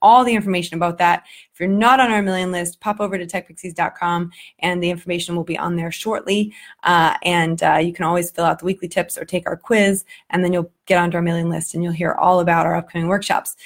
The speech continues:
So that's what's coming up. And in March, we've got free training coming up again. And last but not least, I'm really excited. We've got some great social media, uh,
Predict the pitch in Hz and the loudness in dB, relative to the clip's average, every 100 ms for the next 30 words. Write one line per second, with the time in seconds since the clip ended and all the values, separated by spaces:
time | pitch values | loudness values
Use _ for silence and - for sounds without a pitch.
0 | - - - 208 190 - 180 202 208 - | -20 -8 2 4 4 2 0 2 0 -6
1 | - - 185 170 - - 196 185 - 170 | -10 -4 -2 -2 -6 -6 -4 -2 0 2
2 | 214 - - 185 175 185 190 220 233 208 | 2 -2 -4 -2 -2 0 2 0 -2 -4
3 | - - - 208 208 202 202 196 196 190 | -4 -4 -4 -6 -2 -2 -2 -2 -2 -2
4 | 185 165 196 220 277 - - - - 208 | -4 -2 0 2 0 -2 -16 -4 2 4
5 | 214 226 262 277 - 269 233 240 202 277 | 6 6 4 2 2 4 4 2 2 6
6 | 320 277 392 - - - _ _ - 202 | 6 8 4 2 -10 -18 _ _ -2 0
7 | 208 202 185 175 180 165 165 175 180 170 | 2 4 2 0 -2 0 -2 -2 -2 -4
8 | 185 175 - 175 196 202 - 185 180 185 | -6 -8 -8 -4 -2 -4 -6 -8 -6 -6
9 | 180 175 175 170 - - 165 180 180 | -4 -2 -2 -2 -4 -4 -2 -2 -4